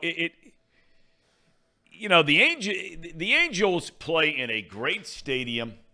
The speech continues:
The weather is perfect. There was a long time there, it was a country club. Back when they had Chuck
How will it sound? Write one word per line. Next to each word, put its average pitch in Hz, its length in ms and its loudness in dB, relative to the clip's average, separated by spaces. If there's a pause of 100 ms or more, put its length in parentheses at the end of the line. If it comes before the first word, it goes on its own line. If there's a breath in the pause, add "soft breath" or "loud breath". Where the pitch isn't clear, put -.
(480)
The 139 120 -2
weather 185 560 2
is 135 340 -8
perfect. - 720 -8 (720)
There 139 140 -2
was 127 180 -6
a 123 40 -2
long 180 460 -2
time 170 400 -4
there, 151 320 0
it 131 240 -6
was 123 240 -6
a 117 120 -2
country 113 560 -12
club. 76 400 -14
Back 147 260 -4
when 147 160 -8
they 147 220 -4
had 127 480 0 (580 soft breath)
Chuck - 460 -4